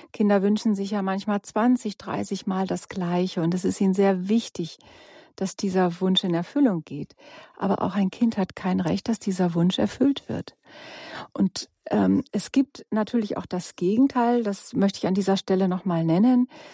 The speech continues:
Wenn zum Beispiel sich, ähm, da gibt es eine Geschichte aus dem Krieg, wo sich ein kleines Mädchen eine Puppe zum Beispiel gewünscht hat. Die Familie war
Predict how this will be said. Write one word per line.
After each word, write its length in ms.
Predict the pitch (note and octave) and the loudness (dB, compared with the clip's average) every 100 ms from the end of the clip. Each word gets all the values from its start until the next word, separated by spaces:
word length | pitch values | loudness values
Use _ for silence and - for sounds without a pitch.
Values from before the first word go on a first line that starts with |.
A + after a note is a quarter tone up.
| - - - | -20 -20 -6
Wenn 200 | F#3 G3+ | 0 0
zum 180 | - A3+ | 2 0
Beispiel 420 | G3+ G#3 - G#3+ | 0 -2 -2 -2
sich, 380 | - G3+ - - | 0 -4 -4 -6
ähm, 420 | - G3+ F#3+ F3+ F3+ _ | -2 0 2 0 -2 _
da 140 | G3+ | -6
gibt 200 | G3+ G3+ | -4 -6
es 140 | G3+ - | -6 0
eine 180 | F3 G3 | 2 2
Geschichte 460 | G3+ - G3+ - | 0 -4 -4 -2
aus 140 | F3 - | -2 -2
dem 120 | E3+ | -4
Krieg, 420 | - F#3+ A#3 - | -4 0 0 0
wo 60 | G3 | -4
sich 220 | G3+ G3+ | 0 2
ein 120 | F#3 | 2
kleines 480 | - F3 G3 A3+ - | 0 0 2 2 0
Mädchen 420 | F#3+ A3 - A#3+ | -2 -4 -4 -2
eine 180 | G3 G3+ | 0 -2
Puppe 560 | - G3+ - F#3+ D#3 _ _ | -4 -10 -2 0 -2 _ _
zum 220 | - F3 | -10 -6
Beispiel 340 | E3+ D#3+ - F3 | -4 -4 -6 -6
gewünscht 580 | F3 D#3+ E3 F3+ - F3 | -6 -4 -2 -2 -4 -6
hat. 320 | C3+ - - | -6 -6 -8
Die 60 | F#3 | -4
Familie 680 | F#3+ F#3+ G#3 G3+ G3 F#3+ F#3+ - - - - - - - | 0 2 2 2 0 0 -4 -10 -16 -18 -20 -20 -14 -2
war 520 | F3 F3 E3+ E3+ | 0 2 2 0